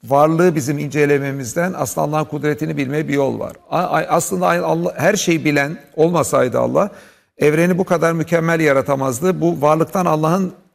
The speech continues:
e, bilgisini anlamaya giden bir yol var. Fakat unutmayalım ki varlığa baktığımızda ona beğenimizden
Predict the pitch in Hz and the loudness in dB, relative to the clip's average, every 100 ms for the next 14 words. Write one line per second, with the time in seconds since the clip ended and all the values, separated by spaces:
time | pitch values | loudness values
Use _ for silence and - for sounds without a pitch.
0 | - 156 151 151 151 147 151 143 120 156 | -2 2 4 4 2 0 -2 -2 -2 0
1 | 170 208 190 160 135 123 113 117 113 107 | 0 0 0 0 0 -2 -4 -6 -6 -8
2 | 110 104 101 - _ _ _ - _ _ | -8 -10 -12 -20 _ _ _ -20 _ _
3 | 202 247 247 247 269 240 226 175 156 190 | 0 0 2 0 0 2 2 2 0 0
4 | 220 - _ _ - 123 151 185 220 247 | -2 -4 _ _ -8 2 4 6 6 4
5 | 214 190 - 185 165 175 190 175 156 175 | 4 0 0 0 2 2 2 2 2 4
6 | 185 185 185 165 - 226 339 | 4 2 2 0 0 0 0